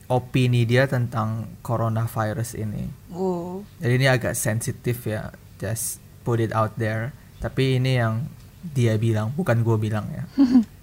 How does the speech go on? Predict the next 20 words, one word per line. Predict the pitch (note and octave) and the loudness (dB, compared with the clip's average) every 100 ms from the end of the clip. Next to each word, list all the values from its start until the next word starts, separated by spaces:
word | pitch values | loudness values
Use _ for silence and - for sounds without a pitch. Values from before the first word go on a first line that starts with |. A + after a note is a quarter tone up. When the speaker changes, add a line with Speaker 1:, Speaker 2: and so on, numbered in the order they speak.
| - | -18
Speaker 1:
Atau | - A#2 | -10 -6
kita | C#3+ A2 | -2 0
bilang, | G#2+ A2 G#2+ A#2 C3+ | 0 0 -2 -6 -8
you | - A#2+ | -10 -12
know, | - - | -12 -12
don't | C#3 A#2+ A#2 | -4 0 0
sue | - A#2 | 0 -2
us. | - - - | -4 -6 -2
Speaker 2:
Don't | B3+ C4 B3 | 6 8 8
sue | G#3+ | 6
us. | F#3+ F#3 G3 | 0 -2 -2
Speaker 1:
<laughs> | - - - E3 - D3 G#3 A#3 G3 - - - C#3+ G3 G#3+ F#3+ | 0 2 8 8 8 2 -2 0 -2 -2 -12 -2 0 2 0 4
Jadi | F#3 A#3+ | 6 6
Elon | A3 G#3+ | 6 4
Musk | A3+ - | 0 2
bilang | C3 B2 C3 | 4 4 4
bahwa | A#2+ A#2+ A2+ A2+ - - | 4 4 2 0 -6 -6
coronavirus | - C3 C3 C3 C3 C3+ B2 B2 A#2+ A#2+ - | 0 4 4 4 2 2 2 2 0 0 0
death | B2+ A#2 A#2 - - | 4 4 2 -6 0
toll, | A2+ A2 A2 A#2 | 4 4 4 0